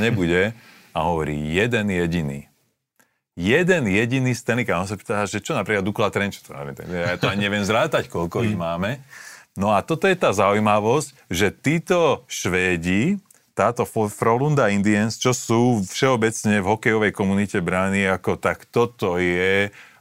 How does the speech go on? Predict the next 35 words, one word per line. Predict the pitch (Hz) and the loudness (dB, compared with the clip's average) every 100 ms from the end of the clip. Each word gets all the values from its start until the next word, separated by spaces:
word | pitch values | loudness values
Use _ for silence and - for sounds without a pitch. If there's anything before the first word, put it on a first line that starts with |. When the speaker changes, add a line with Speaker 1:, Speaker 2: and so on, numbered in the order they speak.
| - | 0
Speaker 1:
ako | 123 - 120 | 0 2 -4
to | - 82 | -2 -6
všetci | - 98 90 104 90 | -4 -4 -4 -6 -8
chceme | - 95 101 87 | -6 -4 -4 -4
mať", | 76 98 147 - _ _ _ _ _ _ - | -2 -2 -2 -12 _ _ _ _ _ _ -2
tak | 107 - | -2 0
oni | 131 165 156 | -2 -2 -2
sa | 131 | -2
nepozerajú | 135 175 185 131 123 123 123 113 | -2 -2 0 2 2 2 2 2
na | 104 104 | 2 2
to, | 127 107 | 2 2
že | 101 | 2
aha, | 98 92 82 - | 2 2 -2 -4
sme | 95 107 | -2 0
najlepší, | 95 92 101 101 - 110 127 131 - | 0 2 0 -2 -2 -2 -2 -6 -2
ale | 95 127 147 | 0 2 0
oni | |
pozerajú, | 127 117 123 127 | 0 2 2 2
že | 107 | 0
kde | 87 90 135 | 0 2 4
robia | 175 160 156 - | 4 2 2 2
chybu, | 113 107 113 | 0 0 0
že | 98 | -2
toto | - 120 131 | -2 -4 -4
musíme | 120 - 107 | -4 -4 -4
úplne | 107 - 107 87 | -4 -4 -4 -2
celé | 110 110 | -2 -2
prekopať, | 95 92 87 98 - 107 107 | -2 -4 -2 -4 0 0 0
lebo | 98 98 | 0 0
robíme | 98 104 110 117 | 0 0 -2 -2
to | 117 | -2
na | 90 80 | -2 -2
hovno, | 95 98 107 - _ | -2 -2 -4 -6 _
pretože | 113 131 151 110 | 0 0 2 0
ultimatívne | 98 120 131 120 120 117 123 117 117 117 123 | 0 0 0 2 0 0 0 0 0 0 -2